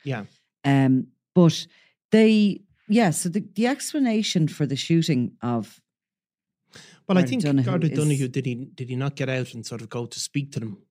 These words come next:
Speaker 2: Yeah, but I mean, they would have been, they were believed this gang to have carried out,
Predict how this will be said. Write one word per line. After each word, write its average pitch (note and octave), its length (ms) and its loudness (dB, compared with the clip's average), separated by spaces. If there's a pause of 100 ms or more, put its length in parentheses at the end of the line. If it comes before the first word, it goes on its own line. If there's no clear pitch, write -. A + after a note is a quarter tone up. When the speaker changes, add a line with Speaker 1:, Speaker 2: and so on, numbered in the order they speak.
(280)
Speaker 2:
Yeah, F#3 280 0 (180)
but D#3+ 120 0
I D#3+ 40 4
mean, D#3+ 380 4 (440)
they F3 140 6
would E3 180 2
have D#3 180 0
been, D3 440 4 (540)
they D#3 180 -2
were C3+ 120 0
believed D3 360 4
this C3 160 -2
gang A#2+ 320 2
to A#2 120 -8
have A2+ 300 -4 (260)
carried B2 300 2
out, A2+ 220 0